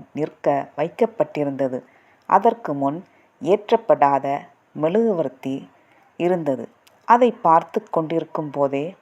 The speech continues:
படபட என்று ஒரு சிறு ஒலி கேட்டது. மெழுகுவர்த்தி திடீரென்று பற்றி கொண்டு எரிந்தது. உள்ளே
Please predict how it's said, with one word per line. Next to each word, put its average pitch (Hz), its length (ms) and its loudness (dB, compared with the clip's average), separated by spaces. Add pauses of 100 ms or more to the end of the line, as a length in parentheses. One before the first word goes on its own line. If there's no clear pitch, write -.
படபட 170 540 2 (180)
என்று 147 320 -8 (200)
ஒரு 165 220 2
சிறு 214 340 0 (160)
ஒலி 175 220 0 (140)
கேட்டது. 156 460 0 (680)
மெழுகுவர்த்தி 185 760 2 (320)
திடீரென்று 196 680 2 (240)
பற்றி 170 400 0
கொண்டு 143 400 -2 (680)
எரிந்தது. 156 540 -4 (760)
உள்ளே 202 300 2